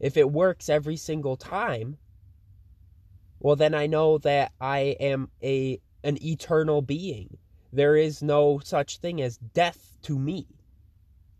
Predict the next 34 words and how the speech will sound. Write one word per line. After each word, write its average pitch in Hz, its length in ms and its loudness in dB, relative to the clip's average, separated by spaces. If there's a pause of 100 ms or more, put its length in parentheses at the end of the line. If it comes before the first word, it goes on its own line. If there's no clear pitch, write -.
(400)
You 151 60 0
know, 180 100 6
just 208 240 -4
think 233 200 -2
of 131 120 -6
it. 110 100 -4
You 170 160 -6
can 202 280 -6
imagine 170 680 -2
yourself 147 540 -4
to, 120 280 -8 (580)
to 127 340 -6 (920)
get 170 180 2
shot - 380 -2
in 180 120 -4
the 151 60 2
face - 460 -2
or 131 80 -4
something, 104 540 -6
and 135 280 0 (920)
you, 151 540 -4 (760)
as 156 220 2
soon 175 220 -6
as 160 160 -4
that 151 160 2
happens, 151 520 -4
you 147 160 -6
start 151 300 0
imagining 151 560 -2
yourself 151 400 -2
to 165 100 -8
be 147 160 -8
something 175 380 -6
else. - 380 -2